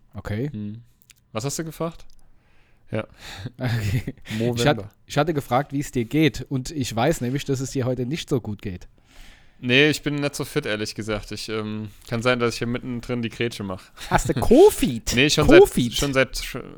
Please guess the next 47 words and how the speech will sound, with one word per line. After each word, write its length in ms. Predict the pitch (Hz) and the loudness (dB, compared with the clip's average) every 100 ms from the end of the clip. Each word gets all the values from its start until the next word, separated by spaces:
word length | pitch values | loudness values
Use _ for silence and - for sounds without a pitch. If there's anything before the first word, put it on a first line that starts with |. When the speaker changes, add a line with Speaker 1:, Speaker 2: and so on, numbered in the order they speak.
| - _ - | -20 _ -14
Speaker 2:
schon 240 | - 123 | -6 -2
seit 180 | 120 120 | 0 0
Tagen, 440 | - 123 135 135 107 | 0 0 0 -4 -6
genau, 260 | 104 107 | -4 -4
schon 180 | - 107 | -4 -4
seit 160 | 110 - | -4 -2
Tagen. 340 | 117 120 117 | -2 -2 -4
Ähm, 400 | 104 107 107 104 - | -8 -8 -8 -10 -6
ja, 280 | 110 131 - | -2 -2 -2
ich 180 | 120 143 | -6 -8
hab 100 | - | -6
so 80 | |
das 100 | 131 | -10
Gefühl, 280 | 127 - 143 | -10 -8 -8
ich 180 | 120 - | -8 -8
brüte 300 | - 151 143 | -6 -6 -4
irgendwas 300 | 135 131 123 | -6 -6 -6
aus. 360 | - 135 170 - | -4 -4 -4 -6
Es, 380 | - - - - | -10 -12 -14 -14
es 160 | - - | -14 -14
ist 180 | - - | -16 -12
brodelt 420 | 139 147 160 147 | -4 -2 -2 -6
in 100 | 147 | -6
mir, 200 | 147 156 | -6 -4
aber 80 | 131 | -4
es 100 | 127 | -4
kommt 160 | - 147 | -6 -8
nicht 140 | 127 | -8
so 80 | 127 | -8
richtig 340 | 135 - - | -10 -10 -10
raus. 300 | 135 127 143 | -6 -6 -6
Also 240 | - 117 123 | -6 0 2
auch 100 | 120 | 2
Speaker 1:
Mhm. 40 | |
Speaker 2:
wirklich 260 | 117 113 139 | 0 -2 -4
mit, 220 | 123 - _ - - - - - _ _ - | -6 -10 _ -20 -20 -20 -20 -20 _ _ -4
ähm, 340 | 117 117 117 | 0 0 -2
so 120 | 113 117 | -4 -2
einem, 120 | 120 | 0
so 120 | 110 | -2
einem 60 | 104 | -4
Krankheitsgefühl, 640 | - 107 139 - 107 104 104 | -4 -2 -2 -4 -6 -6 -4
wie 40 | |
man's 160 | 110 110 | -4 -6
so 80 | 104 | -6
kennt, 260 | - 107 | -6 -6
ne? 160 | 104 | -6